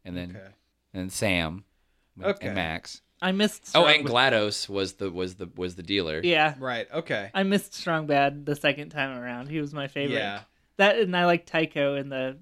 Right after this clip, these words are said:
Speaker 3: the first one. He was pretty funny.
Speaker 2: You know, I, when, that was when I was wa-, reading, uh, Penny Arcade quite a bit, and that was funny then. I'm not sure if it would hit <clears throat> quite the same chord now.
Speaker 3: <laughs> His, his voice was perfect. They picked the perfect voice
Speaker 2: They
Speaker 3: for
Speaker 2: did,
Speaker 3: him, I think.
Speaker 2: yeah.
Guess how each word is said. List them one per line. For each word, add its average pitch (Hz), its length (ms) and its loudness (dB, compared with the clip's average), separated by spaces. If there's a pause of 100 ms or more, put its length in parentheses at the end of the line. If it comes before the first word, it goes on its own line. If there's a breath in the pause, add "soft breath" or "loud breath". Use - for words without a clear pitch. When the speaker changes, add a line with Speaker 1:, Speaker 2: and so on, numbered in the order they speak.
(200)
Speaker 3:
the 160 100 -8
first 139 380 -10
one. 131 100 -10
He 135 120 -14
was 135 160 -10
pretty 139 180 -14
funny. 139 340 -14
Speaker 2:
You 185 160 -2
know, 196 140 0
I, 175 160 -2
when, 180 380 -4 (160)
that 160 200 2
was 165 140 -2 (160)
when 139 140 -6
I 135 60 -2
was 123 140 -8
wa-, 131 140 -4 (360)
reading, 139 480 -4 (180)
uh, 117 260 -2
Penny 139 260 -4
Arcade 131 460 -2 (160)
quite 135 220 -2
a 123 60 -4
bit, 123 380 -4
and 117 200 -12
that 120 120 -2
was 117 140 -10
funny 117 240 -14
then. 120 180 -8
I'm 120 140 -10
not 113 220 -12
sure 110 200 -12
if 104 120 -16
it 98 100 -14
would 101 280 -18
hit - 340 -12 (560)
<clears throat> - 400 -18
quite 151 220 0
the - 40 -18
same 143 220 -4
chord 135 260 -4
now. 120 400 -2
Speaker 3:
<laughs> - 760 2
His, 247 200 -4
his 180 360 2
voice 170 340 2
was 143 140 -4
perfect. 147 420 -6
They 160 80 -2
picked 175 240 -6
the 151 80 -6
perfect 147 360 -6
voice 139 200 -2
Speaker 2:
They 135 80 0
Speaker 3:
for 131 80 -2
Speaker 2:
did, 120 120 0
Speaker 3:
him, 135 120 -6
I 131 80 -6
think. 127 180 -10
Speaker 2:
yeah. 104 240 -4